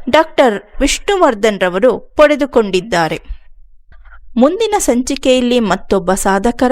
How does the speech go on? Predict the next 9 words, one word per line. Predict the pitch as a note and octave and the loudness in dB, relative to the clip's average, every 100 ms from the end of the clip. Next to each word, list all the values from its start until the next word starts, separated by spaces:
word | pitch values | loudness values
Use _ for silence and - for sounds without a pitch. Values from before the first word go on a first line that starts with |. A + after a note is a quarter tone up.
| C#4 | 2
ಹಾಗೂ | C#4+ - A3+ G3 G#3+ G#3+ - | 0 0 0 0 -2 -4 -6
ಚಿತ್ರದ | C#4 - D#4 B3 | -6 -2 0 0
ಮಾಹಿತಿಯೊಂದಿಗೆ | G#3 G3 A#3 C4+ C#4+ C4+ C4 B3+ B3+ D4+ D4+ - - - - - B3+ | 2 2 2 0 0 0 0 0 0 -2 -4 -12 -20 -20 -20 -6 -2
ಮತ್ತೆ | B3 G4+ | 0 0
ಸಿಗೋಣ. | - A3 F#3+ F#3 F3+ - - - _ _ _ _ _ _ C#4+ | 0 0 2 0 0 -12 -16 -20 _ _ _ _ _ _ 2
ಈ | G#4 | 2
ಸಂಚಿಕೆಯನ್ನು | - F#4 - F4+ F4+ D#4 D4 C4+ | 4 0 0 0 2 0 2 0
ವೀಕ್ಷಿಸಿದ | A#3 C4+ C#4 - A#3 G#3 | 0 -2 -4 -2 0 2
ಎಲ್ಲ | F#3 G#3+ | 0 0